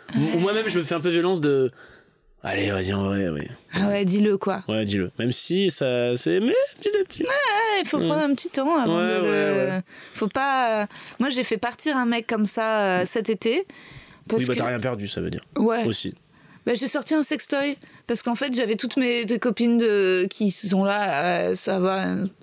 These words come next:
Speaker 2: quantité de sextoy, elles en, <laughs> non, mais tu vois.
Speaker 1: Trop
Speaker 2: Elles
Speaker 1: mignon.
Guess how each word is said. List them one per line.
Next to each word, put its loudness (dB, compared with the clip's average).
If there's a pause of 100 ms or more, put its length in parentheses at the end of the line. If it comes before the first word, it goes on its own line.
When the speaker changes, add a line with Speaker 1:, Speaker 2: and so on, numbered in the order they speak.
Speaker 2:
quantité 0
de 2
sextoy, 0
elles 0
en, 2
<laughs> 0
non, 6
mais 2
tu 0
vois. 0 (360)
Speaker 1:
Trop -4
Speaker 2:
Elles 0
Speaker 1:
mignon. 2